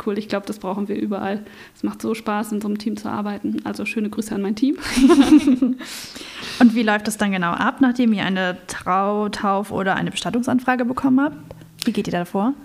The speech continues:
Speaker 1: Ja, das ist total individuell. Wir sind eigentlich von dem ersten Moment, wo sich Menschen an uns wenden, auf allen möglichen Kanälen, das kann über Instagram sein, das kann ganz klassisch per Telefon sein oder über unsere Website oder wie auch immer, ähm,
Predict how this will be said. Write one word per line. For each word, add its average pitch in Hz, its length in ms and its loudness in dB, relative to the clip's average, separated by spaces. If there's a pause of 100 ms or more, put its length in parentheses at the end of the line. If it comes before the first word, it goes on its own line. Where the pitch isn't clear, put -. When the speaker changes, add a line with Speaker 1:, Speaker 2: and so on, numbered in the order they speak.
(160)
Speaker 1:
Ja, 214 120 -2
das 247 160 -2
ist 254 100 -6
total 240 320 -2
individuell. 233 720 0
Wir 208 80 -4
sind 226 160 -2
eigentlich 226 340 -2
von 226 140 0
dem 220 100 -2
ersten 254 260 -2
Moment, 240 300 0
wo 226 60 -2
sich 214 180 -2
Menschen 233 480 -2
an 208 160 -2
uns 202 180 -6
wenden, 269 480 4
auf 220 220 -4
allen 214 240 0
möglichen 208 340 -2
Kanälen, 254 380 0
das 233 140 -2
kann 226 120 -2
über 214 160 -2
Instagram 226 360 -2
sein, 202 180 -2
das 208 100 -4
kann 208 160 -4
ganz 196 160 -6
klassisch 208 600 -8
per 208 120 -6
Telefon 233 440 0
sein 196 260 -2
oder 190 240 -4
über 202 160 -4
unsere 214 240 -2
Website 208 380 -4
oder 190 160 -6
wie 202 100 -6
auch - 80 -14
immer, 311 240 0 (600)
ähm, 226 500 0